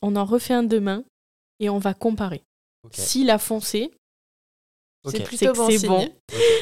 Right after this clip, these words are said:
Speaker 1: S'il s'éclaircit ou disparaît, il y a, il y a des chances que,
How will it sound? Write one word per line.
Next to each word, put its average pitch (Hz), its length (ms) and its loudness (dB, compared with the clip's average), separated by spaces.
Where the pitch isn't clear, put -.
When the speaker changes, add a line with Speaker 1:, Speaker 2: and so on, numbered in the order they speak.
Speaker 1:
S'il 247 680 4
s'éclaircit 208 640 -2
ou 202 80 -2
disparaît, 185 720 -2
il 180 80 -16
y 175 60 -6
a, 175 140 -6
il 180 100 -6
y 175 80 -2
a 170 40 2
des 165 140 0
chances 190 260 -2
que, 180 440 -2